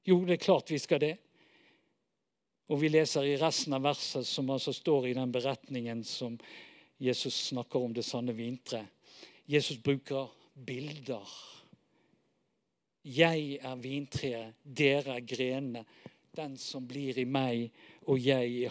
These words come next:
ham, han bærer mye frukt. Men uten meg kan dere intet gjøre.» Jesus slår fast noe som er en sannhet,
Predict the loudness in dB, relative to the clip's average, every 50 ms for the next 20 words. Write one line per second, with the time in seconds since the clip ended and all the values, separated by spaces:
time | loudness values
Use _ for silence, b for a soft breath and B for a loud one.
0 | -4 -4 -4 -4 -4 -6 -8 -10 _ -8 -2 0 2 2 2 0 0 0 0 2
1 | 0 0 -2 -2 -4 -4 -2 -2 -2 -2 -2 -2 -4 -4 -4 -6 -6 -6 -10 -16
2 | -16 -18 B B B B B B B B B B 0 0 0 -2 -6 _ _ -10
3 | -8 -8 -8 -10 _ _ -14 -12 -12 -14 -16 _ _ _ _ -10 -6 -4 -4 -4
4 | -6 -8 -12 _ _ _ _ _ -14 -8 -4 -2 -2 0 2 0 0 0 -4 -8
5 | -10 _ -10 -8 -8 -8 -8 -8 -8 -8 -8 -8 _ _ -20 -20 -20 _ -10 -6
6 | -4 -4 -2 -4 -6 -8 -14 _ _ _ b b b b b b _ _ _ _
7 | _ _ _ _ _ _ _ _ _ _ _ -4 -2 0 0 0 0 -4 -4 -2
8 | -2 -2 0 2 2 4 4 4 2 2 2 2 2 4 4 2 2 0 0 2
9 | 0 2 2 2 2 2 0 -2 -4 -6 -8